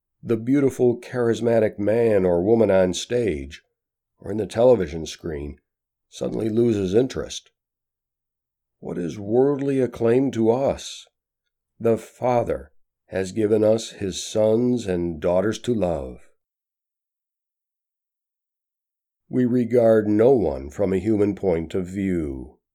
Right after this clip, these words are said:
Second Corinthians five sixteen.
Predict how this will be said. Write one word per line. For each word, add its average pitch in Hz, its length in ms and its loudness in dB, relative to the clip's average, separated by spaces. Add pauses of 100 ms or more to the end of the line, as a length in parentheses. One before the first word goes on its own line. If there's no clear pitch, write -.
(440)
Second 101 400 -2
Corinthians 117 600 -2
five 90 440 0
sixteen. 95 840 -8